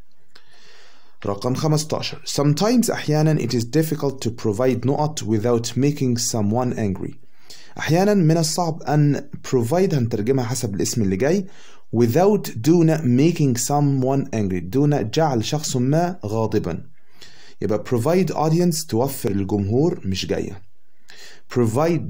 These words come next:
diagram توفر رسم بياني مش جاية. الإجابة هتكون feedback، يعني أنت عملت إيه؟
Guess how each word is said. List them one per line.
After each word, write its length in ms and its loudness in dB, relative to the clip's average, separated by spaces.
diagram 640 4
توفر 580 0
رسم 340 -2
بياني 400 2
مش 180 -2
جاية. 260 -6
الإجابة 320 2
هتكون 500 2
feedback، 920 0
يعني 180 -6
أنت 180 -2
عملت 340 -2
إيه؟ 280 0